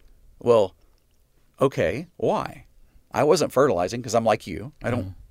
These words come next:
Speaker 1: mess with it. We don't have time to mess with our
Speaker 2: Cobbler's
Speaker 1: own stuff.
Speaker 2: kids
Speaker 1: Yeah.
Speaker 2: go barefoot.
Speaker 1: Exactly. <laughs>
Speaker 2: Yeah.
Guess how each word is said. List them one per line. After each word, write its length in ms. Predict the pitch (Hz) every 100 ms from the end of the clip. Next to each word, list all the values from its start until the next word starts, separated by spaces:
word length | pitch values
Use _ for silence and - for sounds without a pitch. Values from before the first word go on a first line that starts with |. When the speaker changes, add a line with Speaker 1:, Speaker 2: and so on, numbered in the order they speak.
| _
Speaker 1:
mess 240 | 117 120
with 120 | 101 104
it. 140 | - -
We 80 |
don't 100 | 143
have 60 | 143
time 180 | - 85
to 40 |
mess 140 | 87 -
with 100 | 92
our 80 | 87
Speaker 2:
Cobbler's 280 | 147 139 123
Speaker 1:
own 60 |
stuff. 140 | 101 -
Speaker 2:
kids 160 | 123 453
Speaker 1:
Yeah. 40 |
Speaker 2:
go 120 | 123
barefoot. 340 | 110 117 123 143
Speaker 1:
Exactly. 560 | 143 175 262 - 73 -
<laughs> 80 | 190 - - - - 539 - - - - 440 - -
Speaker 2:
Yeah. 100 | -